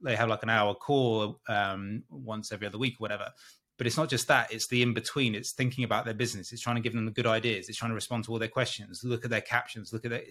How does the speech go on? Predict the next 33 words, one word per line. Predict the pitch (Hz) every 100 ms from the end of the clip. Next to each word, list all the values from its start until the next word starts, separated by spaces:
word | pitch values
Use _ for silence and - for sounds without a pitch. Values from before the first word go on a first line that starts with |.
| 160
there's | 135 123
a |
lot | 135 160 165 135
involved. | 117 147 127 95
And | 117
if | 117
I |
was | 131
trying | 170 160
to |
do | 131
that | 113 -
for |
forty | - 120 104
people, | 104 120 113 95
I'd | 101
just | - -
be |
like, | 98
"I | 95 98
don't | 90
wanna | 90
do | 101
this | 92 -
no | 90
more." | 92 - _ - - - -
Um, | 123 120 120 123 - - _
so | - 139 123 120 117 - _ _
for | - 135
me | 156 180
personally, | 127 123 110 120 113 120
that's | 123 127 -
why | 110 110 107 110